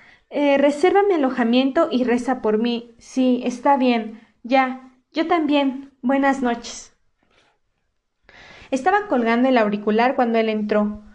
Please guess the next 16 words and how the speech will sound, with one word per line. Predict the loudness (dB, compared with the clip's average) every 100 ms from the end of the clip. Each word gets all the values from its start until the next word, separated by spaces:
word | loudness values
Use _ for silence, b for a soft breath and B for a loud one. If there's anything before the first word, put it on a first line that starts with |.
| B
Su | -2
intención | 0 2 0 0 0
había | 2 2 0
sido | 0 2
entrar | 2 2 0
con | 0 0
violencia, | 0 0 -2 -2 -2
gritándole | -2 0 0 0 -2 -2
que | -2
apagara | -2 -2 0 0 0
de |
inmediato | 2 2 2 0 0 -6
el |
cigarro. | -6 -6 -2 -2 -6 -16 -2
"¡Ahora | 2 2 0
mismo!". | -4 -4 -2 -4 -4